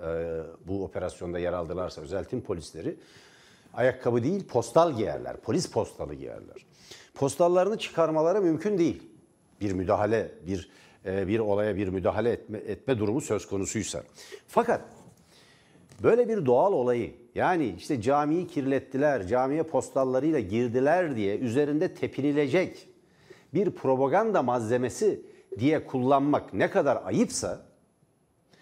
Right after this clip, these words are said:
Dolmabahçe Camii'ne de ayakkabılarıyla girdiler, orada içki içtiler diye yalan söylemek o kadar ayıptır.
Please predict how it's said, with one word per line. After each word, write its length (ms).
Dolmabahçe 680
Camii'ne 540
de 80
ayakkabılarıyla 920
girdiler, 500
orada 260
içki 380
içtiler 540
diye 180
yalan 400
söylemek 500
o 80
kadar 340
ayıptır. 560